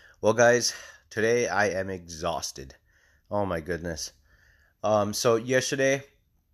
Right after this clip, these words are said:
um, I was actually starting to work on building out the ground mount solar system for my mom's new off-grid system. And yesterday I spent all day digging and, like, some really rough terrain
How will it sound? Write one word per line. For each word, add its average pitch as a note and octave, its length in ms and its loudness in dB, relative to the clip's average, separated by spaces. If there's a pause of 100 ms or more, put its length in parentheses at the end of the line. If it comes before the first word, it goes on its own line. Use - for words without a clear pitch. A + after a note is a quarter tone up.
(640)
um, G2 480 2
I G2 120 2
was F#2+ 160 -2
actually G2+ 260 2
starting G#2 320 -2
to G#2 100 -8
work G2+ 240 -2
on F#2+ 380 0
building G2+ 340 -2
out G2 320 -2 (140)
the G2+ 380 -6
ground G2+ 380 2
mount G2 360 -2
solar G#2 340 -4
system G#2 460 -6
for G2+ 140 -10
my F#2 120 -4
mom's F#2 580 -4
new G2+ 360 -6
off-grid F#2 340 -6
system. D3 400 -4 (1040)
And G2 480 4 (260)
yesterday G#2+ 380 0
I G2 80 4
spent - 300 -8 (160)
all A#2 400 2
day G2+ 540 -2 (540)
digging D#2 440 -8 (720)
and, F#2 420 -6
like, F2+ 140 0
some F2+ 300 -4
really A2 380 0
rough G2 440 0
terrain E2 640 -8